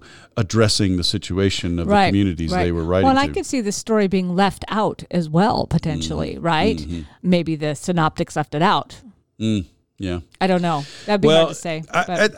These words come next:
Speaker 1: I, I, I wouldn't, I wouldn't jump to that conclusion because John's, you know, John's gospel is so different
Speaker 2: Right.
Speaker 1: from the synoptics in most cases.
Speaker 2: Right.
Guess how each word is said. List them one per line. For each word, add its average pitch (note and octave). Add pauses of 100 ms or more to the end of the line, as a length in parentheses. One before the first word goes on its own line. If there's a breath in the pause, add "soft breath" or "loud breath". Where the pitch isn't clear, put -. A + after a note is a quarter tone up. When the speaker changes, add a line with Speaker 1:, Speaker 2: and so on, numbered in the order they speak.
Speaker 1:
I, F#3+
I, -
I F#3
wouldn't, G3
I D3+
wouldn't F3
jump D3+
to B2
that B2
conclusion G2
because G#2+ (360)
John's, D3 (500 loud breath)
you B2
know, A2
John's C3+
gospel A2
is F#2
so C#3+
different A#2
Speaker 2:
Right. D#3+
Speaker 1:
from A2
the G2
synoptics F#2+
in F2
most F2
cases. E2
Speaker 2:
Right. F3